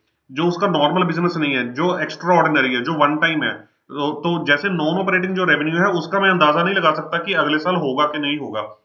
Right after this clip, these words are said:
पर जो operating revenue है उसका मैं अंदाजा जरूर लगा सकता हूँ कि अगले साल वो क्या होगा, कितना होगा।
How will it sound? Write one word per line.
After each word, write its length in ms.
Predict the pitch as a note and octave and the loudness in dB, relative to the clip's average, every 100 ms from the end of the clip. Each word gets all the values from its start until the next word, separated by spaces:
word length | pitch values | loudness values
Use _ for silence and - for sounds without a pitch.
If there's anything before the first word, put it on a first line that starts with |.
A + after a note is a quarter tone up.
| _ _ _ - | _ _ _ -4
पर 120 | F3 | 0
जो 140 | G3 | 0
operating 500 | F3+ D#3+ D#3 D#3 G3 | 0 0 0 0 0
revenue 400 | F3+ F3 F3+ F3+ | 2 2 4 4
है 440 | D#3 C#3+ - - - | 4 2 -2 -12 -10
उसका 280 | D#3+ D#3+ G3+ | -8 0 2
मैं 160 | F#3+ | 4
अंदाजा 420 | F3+ D#3+ D3 D3+ D3 | 2 4 4 4 -2
जरूर 240 | C#3 D3 | -4 -2
लगा 180 | D3 C#3 | 2 2
सकता 260 | C3+ - | 0 -4
हूँ 180 | C3+ D#3+ | -6 -6
कि 80 | E3 | -6
अगले 220 | C3 C#3 | -2 -2
साल 180 | C#3 D3+ | 0 0
वो 180 | D#3 D#3 | -2 0
क्या 180 | C#3 C#3 | 2 2
होगा, 300 | C#3+ C3+ C#3+ | 2 -2 -2
कितना 300 | C#3+ C3 D#3 | -4 -4 -2
होगा। 460 | C#3 B2 D#3 - | 0 -2 -4 -10